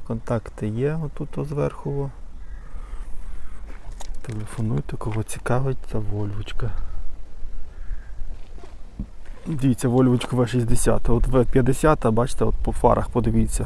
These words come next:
В шістдесят і В п'ятдесят. От вже різниця є. Так от. Дальше дивимося.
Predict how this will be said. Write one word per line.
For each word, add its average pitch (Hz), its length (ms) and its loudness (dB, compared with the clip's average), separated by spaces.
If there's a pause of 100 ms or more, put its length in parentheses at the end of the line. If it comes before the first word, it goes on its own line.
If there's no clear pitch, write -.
В 117 200 4 (220)
шістдесят 123 640 4
і 120 40 6
В 123 140 4
п'ятдесят. 127 640 8
От 135 120 0 (120)
вже 135 200 4
різниця 131 440 10
є. 107 200 6 (1160)
Так 135 340 8
от. 117 160 6 (4000)
Дальше 113 480 6
дивимося. - 540 8